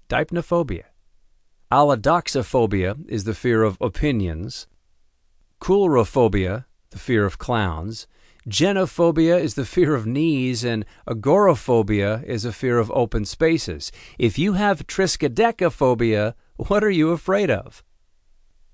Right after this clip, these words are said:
The number thirteen, as in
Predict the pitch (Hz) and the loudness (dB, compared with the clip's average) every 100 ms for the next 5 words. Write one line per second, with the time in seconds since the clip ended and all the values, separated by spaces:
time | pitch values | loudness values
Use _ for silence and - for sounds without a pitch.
0 | - - - - - - - - - - | -20 -20 -20 -20 -20 -20 -20 -20 -20 -20
1 | - - - - - - - - - - | -20 -20 -20 -20 -20 -20 -20 -20 -20 -20
2 | - - - - - - - - - _ | -20 -20 -20 -20 -20 -20 -20 -20 -20 _
3 | _ - - - - 117 127 147 160 143 | _ -20 -20 -20 -6 0 2 2 2 4
4 | 135 120 - - - - 208 190 - 233 | 4 2 -4 -20 -10 -2 -2 -2 -6 -4
5 | 214 92 - - 135 123 131 131 117 113 | -2 -2 -6 -4 -2 0 0 0 -2 -4